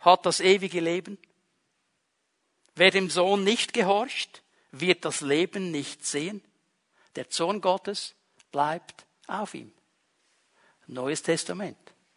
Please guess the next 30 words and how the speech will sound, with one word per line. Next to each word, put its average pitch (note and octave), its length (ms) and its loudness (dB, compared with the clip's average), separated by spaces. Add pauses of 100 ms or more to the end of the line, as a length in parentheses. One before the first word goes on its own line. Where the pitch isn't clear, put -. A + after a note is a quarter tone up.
(480)
Johannesevangelium. B2+ 1000 -4 (540)
Epheser G#3 640 12
zwei, F3+ 500 10 (540)
ab D3 140 -2
Vers B2+ 260 -4
drei. C3 340 -8 (360)
"Wir F#3 240 12
alle B3 260 12
haben A#3+ 240 4
früher A3 320 2
so F#3+ 220 6
gelebt. G3 520 4
Wir D#3+ 100 4
ließen A3+ 440 4
uns D3+ 200 0
von E3 160 -4
den E3+ 120 0
Begierden A3 460 2
unserer F3 320 2
eigenen G#3 240 4
Natur F#3+ 340 2
leiten F3 460 4
und D3+ 140 -4
taten, G3 520 6 (200)
wozu F#3+ 260 2
unsere G#3+ 240 8
selbstsüchtigen G#3 800 4
Gedanken G#3 520 4
uns B3 180 -4
drängten." G3+ 420 2